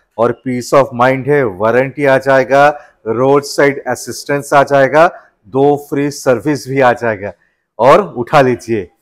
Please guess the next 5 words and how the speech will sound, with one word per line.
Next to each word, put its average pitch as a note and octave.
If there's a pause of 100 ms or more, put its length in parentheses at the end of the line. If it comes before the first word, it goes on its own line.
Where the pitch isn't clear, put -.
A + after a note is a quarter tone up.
(680)
So D#3+
one D#3+
more F#3
Hyundai E3
Accent, D3